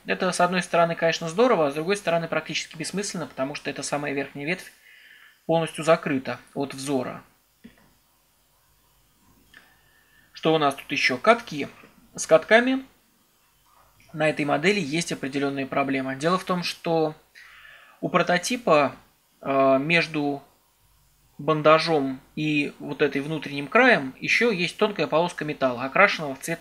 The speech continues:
танка. Здесь, э, никаким рельефом этот момент практически не выделен, поэтому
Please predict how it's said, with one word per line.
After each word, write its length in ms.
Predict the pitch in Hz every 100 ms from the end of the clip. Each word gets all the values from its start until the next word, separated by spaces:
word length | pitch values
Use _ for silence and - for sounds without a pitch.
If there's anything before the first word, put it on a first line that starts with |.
| _
танка. 420 | 135 117 - - _ _ - - - - -
Здесь, 500 | 139 143 208 247 -
э, 540 | 175 160 151 143 139 139
никаким 400 | 151 175 - 170
рельефом 520 | 165 170 214 233 156
этот 180 | 156 156
момент 300 | 160 160 147
практически 580 | 160 160 160 147 - 151
не 360 | 147 151 151 147
выделен, 520 | 170 233 202 143 139
поэтому 560 | 147 151 151 151 147